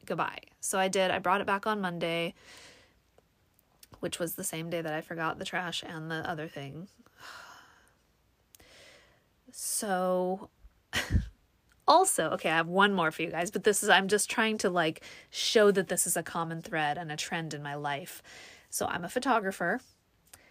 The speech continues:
and I have a photography studio downtown, thirty minutes away, as I've stated. I had a photo shoot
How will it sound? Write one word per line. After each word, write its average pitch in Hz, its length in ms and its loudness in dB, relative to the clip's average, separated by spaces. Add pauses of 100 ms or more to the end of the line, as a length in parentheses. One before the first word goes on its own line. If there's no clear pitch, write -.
(1300)
and 160 420 0
I - 80 0
have 160 180 -4
a 180 60 -10
photography 233 560 0
studio 190 600 -2 (120)
downtown, 170 800 -6 (360)
thirty 175 340 0
minutes 294 440 0
away, 269 640 0 (560)
as - 100 -10
I've 247 140 -2
stated. 208 540 -2 (1080)
I 175 760 -2 (500)
had 196 200 0
a 226 40 -2
photo 220 260 0
shoot 214 320 -2